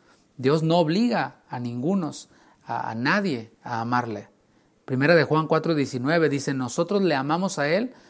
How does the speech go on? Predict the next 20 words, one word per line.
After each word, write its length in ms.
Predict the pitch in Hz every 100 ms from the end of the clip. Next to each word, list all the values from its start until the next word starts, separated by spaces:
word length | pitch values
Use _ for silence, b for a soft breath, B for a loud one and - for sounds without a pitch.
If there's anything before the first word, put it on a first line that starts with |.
| B
porque 520 | - 135 - 127 139 226
Él 180 | 285
nos 200 | 208 147
amó 260 | 131 127 123
primero". 520 | 131 113 107 107 - _ _ _ _ _ _ -
Todo 260 | 180 240
mandamiento 840 | 220 180 151 143 156 156 214 262 262 _ _ -
que 80 | -
estamos 300 | - 117 139
viendo 220 | 127 139
aquí, 220 | 151 135 139
como 300 | - 113 117
este 220 | 135 156
y 20 |
como 220 | 127 120
cualquier 280 | 117 110 147
otro 160 | 170 185
mandamiento, 600 | 175 147 135 131 131 101 B B B B
se 200 | - 151
puede 580 | 175 196 208 220 226